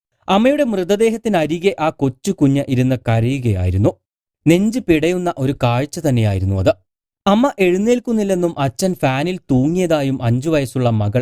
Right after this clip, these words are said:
ആരാധ്യ പോലീസിനെ അറിയിക്കുകയായിരുന്നു. ജീവനൊടുക്കും മുമ്പ് കുട്ടിയെ കൊലപ്പെടുത്താനായും അനൂപ് ശ്രമം നടത്തിയിരുന്നതായും സൂചനയുണ്ട്. തലയണ മുഖത്തമർത്തി ശ്വാസം മുട്ടിച്ച് കുഞ്ഞിനെ കൊലപ്പെടുത്താനുള്ള ശ്രമമാണ്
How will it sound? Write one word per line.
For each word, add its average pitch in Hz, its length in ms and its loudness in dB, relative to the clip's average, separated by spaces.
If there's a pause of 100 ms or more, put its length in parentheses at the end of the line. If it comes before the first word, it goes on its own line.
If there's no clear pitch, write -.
ആരാധ്യ 113 500 0 (120)
പോലീസിനെ 113 560 0
അറിയിക്കുകയായിരുന്നു. 101 840 0 (500)
ജീവനൊടുക്കും 254 600 2
മുമ്പ് 240 300 2
കുട്ടിയെ 185 340 0
കൊലപ്പെടുത്താനായും 165 1040 -2
അനൂപ് 139 380 2
ശ്രമം 127 360 0
നടത്തിയിരുന്നതായും 120 800 -2
സൂചനയുണ്ട്. 131 640 0 (520)
തലയണ 220 360 0
മുഖത്തമർത്തി 208 760 -2
ശ്വാസം 151 480 -2
മുട്ടിച്ച് 147 440 0
കുഞ്ഞിനെ 208 400 0
കൊലപ്പെടുത്താനുള്ള 185 840 -2
ശ്രമമാണ് 139 560 -2